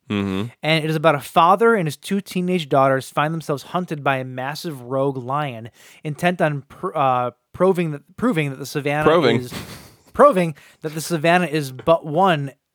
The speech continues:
Speaker 2: the, has but one apex predator. Idris Elba is an a-, is like the Denzel Washington of our generation.
Speaker 1: Idris
Speaker 2: in terms
Speaker 1: Elba,
Speaker 2: of,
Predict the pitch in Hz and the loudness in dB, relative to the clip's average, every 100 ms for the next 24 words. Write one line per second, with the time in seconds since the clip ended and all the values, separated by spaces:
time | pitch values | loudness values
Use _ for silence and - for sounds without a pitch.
0 | _ 165 160 _ 135 151 220 170 131 120 | _ -18 -18 _ -6 0 2 2 2 -2
1 | 131 135 139 131 - 143 135 131 - - | -2 -2 -4 -4 -6 -6 -6 -8 -8 -8
2 | 120 110 113 - _ - - _ _ _ | -8 -10 -16 -18 _ -20 -20 _ _ _
3 | _ - 247 339 208 175 165 147 139 - | _ -2 2 2 6 6 6 4 2 0
4 | 143 139 139 135 131 _ _ _ _ - | -2 0 0 -2 -8 _ _ _ _ -12
5 | 165 143 135 135 - 170 151 127 139 147 | -10 -10 -16 -16 -4 -2 -2 -2 -4 -2
6 | 147 127 151 151 147 127 113 117 139 123 | -2 -2 -2 2 2 2 -2 -4 -8 -10
7 | 120 113 107 107 110 104 110 120 110 117 | -10 -10 -10 -10 -12 -12 -14 -14 -16 -18
8 | - - _ _ _ _ _ - 151 175 | -18 -20 _ _ _ _ _ 0 2 4
9 | 151 151 143 123 123 117 | 4 6 4 2 0 -6